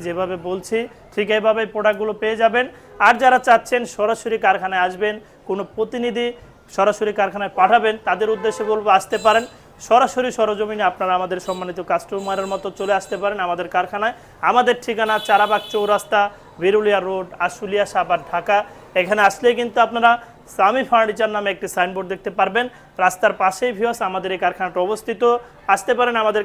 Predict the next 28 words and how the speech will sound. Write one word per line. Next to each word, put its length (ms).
কারখানায়। 400
ভিডিও 220
শেষে 240
আপনাদেরকে 460
উদ্দেশ্য 240
করে 180
একটি 220
কথাই 300
বলবো, 220
আসলে 240
আমাদের 240
সবই 300
রেখে 160
চলে 220
যেতে 220
হবে 240
না 140
ফেরার 320
দেশে। 220
প্রত্যেকেই 540
এজন্য 220
অবশ্যই 380
পাঁচ 180
ওয়াক্ত 200
নামাজ 200
পড়বো 220
এবং 260
দিনের 220